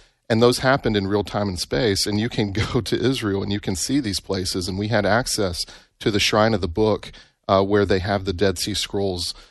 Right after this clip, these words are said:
And we had access to so many amazing old manuscripts from throughout the history of the church. So part of the, the point and what we were hoping to weave together is something that the audience experiences as this overwhelming collection of evidence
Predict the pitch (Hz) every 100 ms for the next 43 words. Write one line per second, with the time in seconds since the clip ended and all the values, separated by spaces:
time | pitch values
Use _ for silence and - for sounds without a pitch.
0 | _ _ - 104 101 107 98 107 98 113
1 | - 120 101 - 107 98 - 117 113 104
2 | 95 95 98 113 101 95 - 104 120 104
3 | 101 107 104 - 104 87 - - 104 95
4 | 104 104 113 - 95 113 - 101 82 -
5 | - 104 90 - - - _ - 120 110
6 | 101 - - _ _ - 131 151 117 101
7 | 80 - 87 - 127 123 95 95 104 101
8 | 98 87 113 - 92 98 95 107 - 92
9 | 104 120 98 92 - 101 95 98 92 82
10 | - 101 123 113 - 113 - 110 113 113
11 | 98 92 87 - - - - 110 107 98
12 | - 127 135 110 104 110 107 90 - 98
13 | 107 110 - 104 92 92 104 104 87 -
14 | -